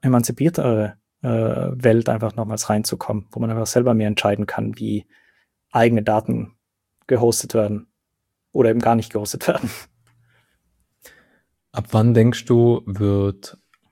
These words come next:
Speaker 2: Freiheit zum Gefängnis? Weil im Endeffekt ja das, was ihr anbietet, diese Sicherheit oder auch Signal anbietet, diese Sicherheit gibt ja auch zugleich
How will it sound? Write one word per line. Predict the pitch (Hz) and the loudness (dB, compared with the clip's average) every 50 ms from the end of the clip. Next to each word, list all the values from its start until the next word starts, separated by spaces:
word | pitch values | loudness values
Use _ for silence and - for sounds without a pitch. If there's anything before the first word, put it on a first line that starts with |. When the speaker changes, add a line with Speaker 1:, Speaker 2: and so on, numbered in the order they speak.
| _ _ _ _ | _ _ _ _
Speaker 2:
Freiheit | - - - - - 95 92 95 104 107 - 123 120 123 131 127 - - - _ _ _ _ _ _ _ _ | -18 -14 -12 -8 -4 -2 0 0 0 0 0 2 2 2 2 0 -2 -6 -20 _ _ _ _ _ _ _ _
zum | - - 110 104 92 | -6 -2 -2 0 0
Gefängnis? | 98 92 - 107 104 98 90 85 82 - - - _ _ _ _ | 0 -2 0 0 0 0 -2 -4 -6 -8 -14 -20 _ _ _ _
Weil | 104 104 101 95 | 0 2 2 4
im | 92 107 | 4 4
Endeffekt | 110 117 127 117 - 113 110 - - | 4 4 4 4 4 0 0 2 2
ja | 113 107 107 110 113 113 - - - _ _ _ _ _ _ _ _ _ _ _ | 4 4 4 4 2 -2 -8 -20 -20 _ _ _ _ _ _ _ _ _ _ _
das, | - - - - | 0 0 2 2
was | 117 101 - | 0 2 4
ihr | - 127 123 - | 4 4 4 4
anbietet, | 120 131 120 - 107 95 - 98 92 95 - - | 4 2 2 2 0 0 0 0 -2 -2 -4 -10
diese | - 98 - - | -10 -8 -6 -6
Sicherheit | 95 - - 131 - - 98 92 92 92 95 92 | -4 -2 -2 -2 0 0 2 2 2 2 2 0
oder | 95 92 95 87 | 0 0 0 -2
auch | 92 92 | -2 -4
Signal | - - 131 120 - 113 98 92 | -4 -2 -2 0 2 2 0 0
anbietet, | - 95 95 92 95 110 110 117 117 127 131 - - _ _ _ _ _ _ _ _ _ _ _ _ | 0 -2 -2 0 -2 -2 -2 0 -2 -2 -2 -4 -12 _ _ _ _ _ _ _ _ _ _ _ _
diese | - 135 135 - - | 2 2 2 0 -2
Sicherheit | 135 120 117 117 - 143 131 135 139 139 - - | 0 -2 0 2 2 4 4 4 4 2 -2 -4
gibt | - 113 - | -4 2 4
ja | 123 113 | 6 6
auch | 113 113 - | 6 4 2
zugleich | - - 113 95 98 98 101 104 - - | 0 -2 0 0 2 0 0 -2 -4 -8